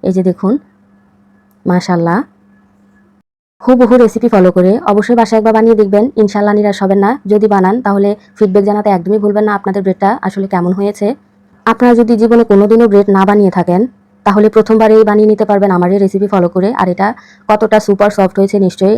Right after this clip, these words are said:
আমার আর বলার কিছুই থাকে না, অবশ্যই বাসায় একবার ট্রাই করবেন। কথা বলতে বলতে ভিডিও শেষ প্রান্তে চলে এসেছি।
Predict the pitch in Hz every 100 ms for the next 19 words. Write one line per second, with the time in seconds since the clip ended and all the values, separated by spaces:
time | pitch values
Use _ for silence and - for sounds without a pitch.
0 | - 180 185 180 185 185 185 185 202 196
1 | 202 208 214 285 - _ 196 196 214 208
2 | 196 202 202 202 185 185 185 185 226 202
3 | 202 208 214 214 208 208 208 196 185 185
4 | 196 196 208 196 185 190